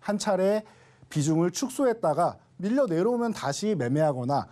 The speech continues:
추후에 돌파한 후에 재매수를 하시면 되고, 만약에 이 구간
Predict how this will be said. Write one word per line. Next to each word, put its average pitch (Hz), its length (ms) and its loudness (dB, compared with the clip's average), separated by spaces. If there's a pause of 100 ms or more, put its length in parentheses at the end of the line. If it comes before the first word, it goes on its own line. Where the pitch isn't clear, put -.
추후에 226 420 0
돌파한 240 640 -2
후에 226 400 2 (340)
재매수를 160 460 -2
하시면 147 280 -2
되고, 113 420 -2 (320)
만약에 240 340 0
이 240 140 0
구간 180 600 0